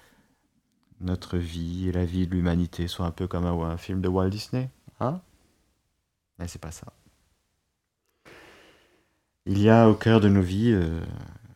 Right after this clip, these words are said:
un aspect comme un peu dramatique, euh, douloureux. Le mystère de la souffrance, le mystère de la mort,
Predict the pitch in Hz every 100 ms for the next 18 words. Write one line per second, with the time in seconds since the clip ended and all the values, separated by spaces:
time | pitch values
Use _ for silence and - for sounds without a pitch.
0 | _ 90 90 92 - 95 95 87 87 95
1 | 90 90 92 92 98 - - - - _
2 | _ _ _ _ _ _ _ _ _ _
3 | _ _ _ _ 92 90 98 107 95 87
4 | 80 _ _ _ _ _ _ _ _ _
5 | _ _ _ _ _ _ _ _ _ _
6 | _ _ _ _ _ 87 95 - 107 98
7 | 95 92 104 - 90 87 95 - - -
8 | - _ _ _ 82 92 - 95 95 98
9 | 92 82 85 92 -